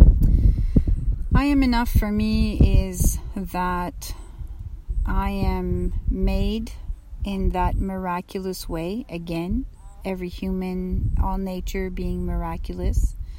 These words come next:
Being a human, I have the ability to think,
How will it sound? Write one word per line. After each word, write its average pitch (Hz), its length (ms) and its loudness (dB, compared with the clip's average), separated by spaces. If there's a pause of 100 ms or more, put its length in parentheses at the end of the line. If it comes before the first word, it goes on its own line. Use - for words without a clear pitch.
(320)
Being 226 260 0
a 202 60 -2
human, 214 440 2
I 185 180 -2
have 185 320 -4
the 190 120 -6
ability 185 500 -4
to - 180 -4
think, 202 540 -6